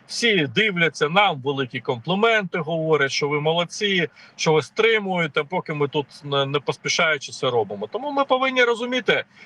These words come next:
що в першу чергу власне виробництво зброї повинно бути. Експорт треба відкривати, ухвалювати закон оцей Defense City, який є, а, в парламенті вже є для того, щоб залучати туди ресурс, е, приватний в першу чергу.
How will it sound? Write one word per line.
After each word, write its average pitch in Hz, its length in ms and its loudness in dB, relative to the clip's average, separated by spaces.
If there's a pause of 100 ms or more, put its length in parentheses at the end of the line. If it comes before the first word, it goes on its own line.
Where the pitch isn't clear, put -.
(100)
що - 140 0
в 151 40 -4
першу 214 280 -2
чергу 170 300 0
власне 165 460 2
виробництво 131 580 -4
зброї 110 460 0
повинно 101 380 -2
бути. 95 420 -18
Експорт 175 440 -2
треба 147 280 2
відкривати, 131 640 0
ухвалювати 143 520 0
закон 165 400 -2
оцей 143 360 -2 (360)
Defense 151 300 0
City, 147 380 -6
який 135 300 -4
є, 127 400 2 (300)
а, 123 100 2
в 120 60 -2
парламенті 131 640 0
вже 131 220 -2
є 120 180 0
для 120 100 2
того, 123 200 -2
щоб 123 180 -4
залучати 135 540 0
туди 123 280 -4
ресурс, 120 600 -4
е, 117 140 2
приватний 120 540 2
в - 40 -16
першу 123 320 -2
чергу. 110 500 2